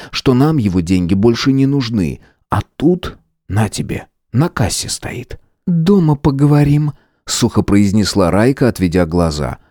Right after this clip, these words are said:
Я молча кивнула и, не прощаясь с виновником поворота моей судьбы, ушла.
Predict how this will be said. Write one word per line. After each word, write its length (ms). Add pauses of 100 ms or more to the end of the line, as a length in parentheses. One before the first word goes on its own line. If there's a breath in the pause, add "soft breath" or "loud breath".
(280)
Я 160
молча 360
кивнула 500
и, 100
не 120
прощаясь 720
с 100
виновником 800
поворота 540
моей 260
судьбы, 460
ушла. 460